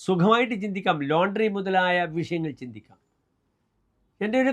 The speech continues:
കാര്യമായ ക്ലയന്റ് അബുദാബിയിൽ കർക്കിടകൻ രാശിയിൽ ലഗ്നത്തിൽ ചന്ദ്രനും ശുക്രനുമാണ്. അദ്ദേഹത്തിൻ്റെ പ്രധാന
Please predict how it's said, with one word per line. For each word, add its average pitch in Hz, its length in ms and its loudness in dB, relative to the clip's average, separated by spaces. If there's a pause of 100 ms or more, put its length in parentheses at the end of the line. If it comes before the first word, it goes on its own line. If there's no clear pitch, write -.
കാര്യമായ 233 580 8 (1120)
ക്ലയന്റ് 220 380 8
അബുദാബിയിൽ 220 680 6 (260)
കർക്കിടകൻ 214 500 0
രാശിയിൽ 202 320 0
ലഗ്നത്തിൽ 190 400 -6 (100)
ചന്ദ്രനും 175 440 -2
ശുക്രനുമാണ്. 143 520 -10 (400)
അദ്ദേഹത്തിൻ്റെ 214 460 0
പ്രധാന 202 360 2